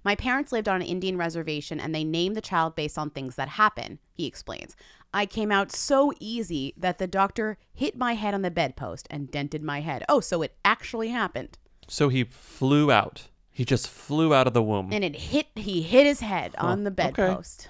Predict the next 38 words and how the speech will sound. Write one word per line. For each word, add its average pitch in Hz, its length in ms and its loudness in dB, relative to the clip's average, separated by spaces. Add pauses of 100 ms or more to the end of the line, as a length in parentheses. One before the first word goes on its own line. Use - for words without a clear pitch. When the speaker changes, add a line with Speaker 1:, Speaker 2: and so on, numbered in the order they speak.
Speaker 2:
Okay. 196 380 0 (1120)
Speaker 1:
You - 20 -16 (220)
Speaker 2:
I, 147 100 4
he's 156 240 2
Speaker 1:
know? - 80 2
Speaker 2:
still, 160 320 0 (240)
I 139 120 6
still 151 180 2
don't 147 140 2
like 120 180 2
him. 113 180 -2 (800)
Speaker 1:
Oh, 370 100 4
no, 311 80 4
I 240 100 8
don't, 440 220 6
I'm 320 160 8
not 269 240 6
saying 214 220 -2
this 185 140 -2
should 175 120 -6
win 180 180 -2
you 165 160 0
over. 226 200 2
I'm 160 140 -4
just 165 180 -10
saying 165 340 -6 (540)
maybe 285 280 0
this 254 200 0
is 220 100 -4
something 202 300 -6
to 202 140 -8
remem-, 175 440 -2
help 190 240 -2
you 185 100 -6
remember 170 360 -2
who 185 200 -4
he 147 240 -4
is, 117 320 -4